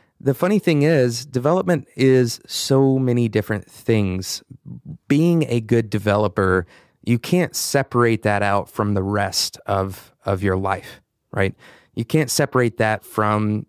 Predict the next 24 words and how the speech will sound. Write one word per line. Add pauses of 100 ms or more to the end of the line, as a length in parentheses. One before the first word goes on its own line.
the
way
that
you
process, (460)
um, (140)
any
kind
of
material,
the
way
you
process
your
situation
in
life. (480)
You
can't
separate
that
out
from,